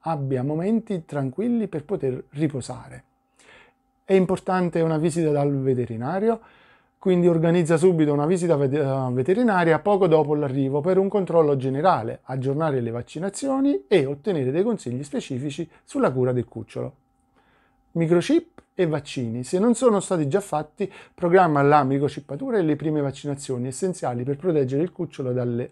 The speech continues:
eh, malattie. Addestramento di base. Inizia subito, anche se è un cucciolo, è importante iniziare da subito con comandi di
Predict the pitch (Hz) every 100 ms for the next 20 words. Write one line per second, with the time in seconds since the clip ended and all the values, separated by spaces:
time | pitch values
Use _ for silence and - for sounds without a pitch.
0 | _ - 120 117 117 117 117 _ - 107
1 | 123 123 _ _ _ _ _ _ _ _
2 | _ 156 147 156 143 - 151 139 135 139
3 | 147 147 - _ 139 139 143 143 143 135
4 | 127 139 143 _ _ _ - 160 185 -
5 | 165 233 139 120 127 - 214 233 196 175
6 | 170 160 143 135 123 - 156 175 - _
7 | _ 214 170 156 196 - 160 143 160 165
8 | 202 165 147 - 277 160 131 131 147 143
9 | 165 202 233 170 165